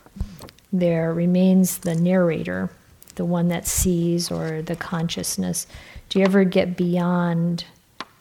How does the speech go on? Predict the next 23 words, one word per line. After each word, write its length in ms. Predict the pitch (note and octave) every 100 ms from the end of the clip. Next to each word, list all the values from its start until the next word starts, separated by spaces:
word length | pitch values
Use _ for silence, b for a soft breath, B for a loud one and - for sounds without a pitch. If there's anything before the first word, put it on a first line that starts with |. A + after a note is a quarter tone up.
| _ _
or 120 | F3+
is 160 | F3+ E3+
that 180 | F3 E3+
even 260 | E3+ E3
the 140 | E3 E3+
aim? 480 | E3+ E3 E3 E3 b b b b _ _ _ _ b b b b b b _ G3+
Um, 520 | G3+ G3 G3 G3+ G3+ b b b b b b b _ _ _ _ - _ _ _
I 40 | A3
mean, 180 | G#3+ G#3+
certainly 400 | - B3 A#3 G3+
there, 480 | F#3+ F#3 F#3 G3+ -
there 320 | G3 F#3+ F#3
are 60 | F#3
these 320 | F#3 F3+ F3 - _ A3+
different 420 | G#3 G#3 F#3+ F3
levels 680 | F3 F3+ F#3+ G#3 G#3 - F3+
of, 500 | F3 F3 - - - _ _ -
of 240 | F#3+ E3+
consciousness 1000 | - F#3 F3+ - G3 - G3+ G3+ - -
that, 380 | - E3+ E3 - G#3+
where 300 | F3+ F3 E3+
the 400 | F3 E3 E3+ E3+ _ _ _ _ _ _ _ _ _ _ _ _ -
thinking 680 | F#3 F3+ F3+ E3+ E3+ F3+